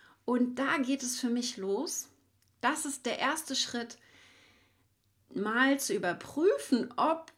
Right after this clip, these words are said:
du selber dieser Leader bist. Kannst du die Menschen anziehen?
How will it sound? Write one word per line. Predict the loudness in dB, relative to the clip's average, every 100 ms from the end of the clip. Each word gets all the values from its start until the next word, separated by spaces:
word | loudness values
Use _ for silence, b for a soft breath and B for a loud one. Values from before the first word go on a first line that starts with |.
| _
du | 0 0 0
selber | -2 0 2 4 4 2 2 2 2
dieser | 0 -2 -2
Leader | -2 -4 -4 -6
bist. | -8 -10 -10 -10 -10 -10 -14 _ _ _ -10
Kannst | -2 -2 -2
du | -6
die | -4
Menschen | -4 -4 -6
anziehen? | -4 -6 -6 -8 -8 -10